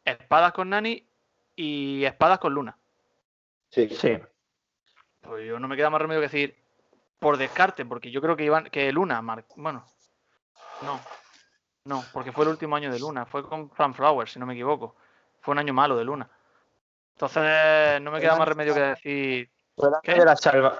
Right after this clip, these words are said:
Speaker 3: de la salvación con gol de Lu-, no, del último, la última jornada, gol de Luna contra el Murcia.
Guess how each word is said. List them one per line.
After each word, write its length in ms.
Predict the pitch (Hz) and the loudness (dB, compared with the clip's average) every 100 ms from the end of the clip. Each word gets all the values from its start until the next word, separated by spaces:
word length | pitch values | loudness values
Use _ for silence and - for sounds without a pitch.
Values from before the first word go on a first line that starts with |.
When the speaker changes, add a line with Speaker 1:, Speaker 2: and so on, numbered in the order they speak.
| - | -6
Speaker 3:
de 80 | - | -6
la 100 | 127 | -6
salvación 960 | - 131 123 120 143 143 156 160 156 135 | -2 2 2 4 4 4 4 4 2 2
con 260 | - 131 | 0 4
gol 180 | 131 147 | 4 6
de 100 | 139 | 4
Lu-, 200 | 127 156 | 4 4
no, 260 | 156 185 165 | 4 2 2
del 240 | 135 139 | 4 4
último, 520 | 143 151 170 170 160 143 | 4 2 4 4 4 2
la 120 | 135 | 0
última 280 | 139 165 156 | 2 2 2
jornada, 300 | 151 151 160 | 2 2 4
gol 160 | 160 | 2
de 100 | 143 | 2
Luna 200 | 135 131 | 0 0
contra 240 | 123 117 117 | 0 -2 0
el 60 | 117 | 2
Murcia. 360 | 156 160 - | 0 -2 -18